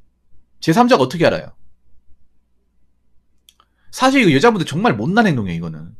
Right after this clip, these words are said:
진짜 이거 꼭 얘기하고 싶어요. 남자들이 이거 얘기하고 싶어도 여자가 싫어할까 봐 얘기 안 하는 건데, 저야 뭐 상관없으니까.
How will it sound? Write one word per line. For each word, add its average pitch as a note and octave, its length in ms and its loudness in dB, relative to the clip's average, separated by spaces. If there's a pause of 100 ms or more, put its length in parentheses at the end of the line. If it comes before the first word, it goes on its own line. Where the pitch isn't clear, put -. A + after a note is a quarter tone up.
(120)
진짜 A#2+ 180 -8
이거 B2 180 -6
꼭 F#3 180 -6
얘기하고 G#2+ 280 -4
싶어요. - 280 -14 (120)
남자들이 E3 500 0
이거 C#3+ 320 0 (340)
얘기하고 F#3+ 300 6
싶어도 E3+ 300 0
여자가 D3 220 6
싫어할까 A3+ 400 2
봐 G2+ 60 0
얘기 G#2 160 -2
안 F2 120 -2
하는 A#2+ 180 -4
건데, F2+ 440 -8
저야 F3+ 200 2
뭐 C3 100 0
상관없으니까. A2+ 800 -6